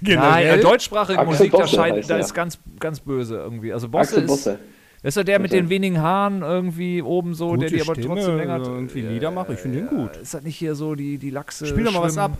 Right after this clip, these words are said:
Speaker 1: Vielleicht
Speaker 2: Ja,
Speaker 1: hast
Speaker 2: komm,
Speaker 1: du einen
Speaker 2: ja, genau.
Speaker 1: Song
Speaker 2: Genau, wir
Speaker 1: irgendwie.
Speaker 2: machen das mal.
Speaker 1: Musst du nicht wieder
Speaker 2: Ich,
Speaker 1: spekulieren,
Speaker 2: also ich finde
Speaker 1: ne?
Speaker 2: den unangenehm, den Typen, und die Musik auch. Ähm, was, was, was sehen wir denn? Der letzte Tanz, schöne, schönste Zeit, Dein Hurra. Boah, die Titel schon. Äh, erzähl mal.
Speaker 3: Das nervt dich alles, oder was?
Speaker 1: Nimm doch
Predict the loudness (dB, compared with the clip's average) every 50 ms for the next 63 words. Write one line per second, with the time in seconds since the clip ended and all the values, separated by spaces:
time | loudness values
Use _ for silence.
0 | -12 -14 -8 -6 -4 -4 -2 -4 -4 -4 -4 -4 -4 -2 -2 -2 -2 0 0 2
1 | 2 2 2 2 0 0 -2 -4 -6 -8 -8 -6 -4 -4 -4 -4 -4 -4 -4 -4
2 | -4 -2 -2 -2 -2 -4 -6 -8 -6 -4 -4 -2 -2 0 0 0 0 -2 -2 -2
3 | -2 -2 -2 -2 -2 -2 -2 -2 0 0 0 -2 -2 -2 -4 -4 -4 -6 -6 -6
4 | -6 -8 -8 -8 -10 -8 -8 -6 -6 -6 -6 -8 -6 -6 -6 -6 -8 -10 -10 -6
5 | -4 -4 -4 -4 -6 -10 -10 -6 -4 -4 -2 -2 0 0 -2 0 2 0 0 2
6 | 2 0 0 2 0 0 0 0 -2 0 0 0 2 4 2 2 2 -2 -4 0
7 | 0 0 0 0 -4 -6 -8 -2 2 4 6 6 6 4 2 0 0 -2 -2 0
8 | 2 2 2 0 -4 -8 -8 -2 0 2 2 2 0 -2 -6 -10 -12 -6 -2 -2
9 | 0 0 2 4 4 4 4 4 2 2 0 -4 -4 -4 -2 -2 -2 -2 -2 -4
10 | -4 -4 -4 -6 -6 -6 -8 -12 -12 -12 -14 -16 -20 -20 -4 -4 -2 -2 0 -2
11 | -2 0 -2 -4 -4 -6 -10 -14 -20 -20 -20 -20 -20 -18 -18 -18 -14 -6 -6 -4
12 | 2 2 2 6 6 6 6 6 4 4 4 4 4 2 0 0 -2 -2 -2 -2
13 | -2 -2 -4 -6 -12 -20 -20 _ -20 -20 _ -6 -2 0 2